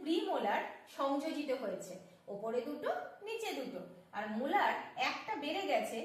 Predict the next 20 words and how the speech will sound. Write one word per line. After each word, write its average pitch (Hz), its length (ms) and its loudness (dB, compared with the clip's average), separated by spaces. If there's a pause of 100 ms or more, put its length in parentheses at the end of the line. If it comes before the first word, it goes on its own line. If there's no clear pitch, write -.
(300)
মানে 254 140 2 (100)
হয়ে 247 280 2
গেছে 254 260 -2 (380)
তিন 302 180 2 (140)
তিন। 175 180 -4 (540)
তাহলে 226 180 -6 (100)
সংখ্যাটা 277 440 -4
কি 269 140 -8
দাঁড়ালো? 254 360 4 (760)
দুই 269 200 -2
আর - 120 2
একে 226 140 -2 (120)
তিন, 311 220 -2 (120)
আর - 140 -2
দুই 226 200 -6
এ - 20 0 (120)
পাঁচ, 294 280 0 (180)
আর 202 80 0 (100)
তিনে 277 180 -2 (180)
আট - 140 0